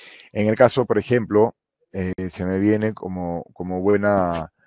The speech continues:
eh, buen comentario el tema de la castaña.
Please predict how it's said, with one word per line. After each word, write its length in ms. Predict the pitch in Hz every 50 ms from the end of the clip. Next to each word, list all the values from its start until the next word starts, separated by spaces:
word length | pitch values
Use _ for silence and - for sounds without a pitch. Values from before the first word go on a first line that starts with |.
| _ _ _ _ _ _ _ _ -
eh, 300 | 90 87 85 85 82 80
buen 200 | 90 104 104 104
comentario 600 | 113 110 107 98 90 110 107 104 110 110 110 107
el 80 | 98
tema 160 | - 104 107 110
de 60 | 107
la 100 | 101 101
castaña. 480 | - 90 - - 92 87 82 80 76